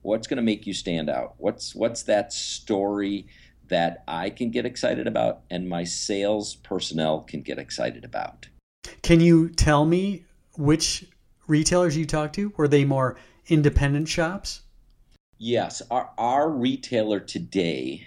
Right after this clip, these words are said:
Speaker 1: and it will evolve over time, but our retailer today is specialty menswear stores. And so think in terms of, like, in Minneapolis, one would look at Martin Patrick Three.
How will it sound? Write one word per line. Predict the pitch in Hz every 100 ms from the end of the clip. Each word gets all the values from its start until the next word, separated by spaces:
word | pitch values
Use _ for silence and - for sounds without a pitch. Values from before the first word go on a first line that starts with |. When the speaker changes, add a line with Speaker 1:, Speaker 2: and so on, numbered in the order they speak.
| -
Speaker 1:
and | 90
it | 85 95
will | 90 87
evolve | 80 90 101 98 95
over | 80 76
time, | - 82 82
but | 78
our | 87
retailer | 92 98 101 92 85
today | - - - 85 85 85 82 80
is | 80 78 78 -
specialty | - - - 90 - 113 104 - 107 101 98 110 - 87
menswear | 90 101 113 110 117 147 175 - _
stores. | - 135 127 156 175 - -
And | 87 90 90 87
so | - 92 87
think | 87 - 107 107 -
in | 90
terms | 87 95 95 87
of, | 90 85 - - - - -
like, | 82 -
in | 85 85
Minneapolis, | 90 85 85 87 110 120 - - - _ _
one | 87 87 90
would | 82
look | 85 85
at | 87 -
Martin | 85 85
Patrick | 87 87 - - -
Three. | 107 104 107 104 107